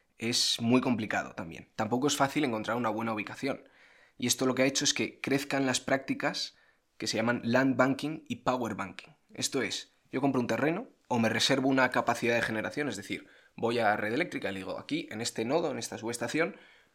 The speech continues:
yo me reservo que voy a empezar a, a verter aquí energía a la red o voy a empezar a sacar energía a la red. Yo me reservo capacidad en un nodo o me res-, me reservo espacio". Es land banking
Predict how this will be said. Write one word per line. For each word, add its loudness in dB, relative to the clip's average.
yo 4
me 4
reservo 0
que -2
voy 2
a 8
empezar 2
a, 6
a 0
verter 0
aquí -4
energía 0
a 0
la -4
red -2
o -4
voy 0
a -2
empezar 2
a 4
sacar -2
energía -4
a -4
la -8
red. -10
Yo 2
me 4
reservo 4
capacidad 2
en -2
un -2
nodo -12
o 2
me 4
res-, -4
me -4
reservo -4
espacio". -4
Es -8
land 4
banking 4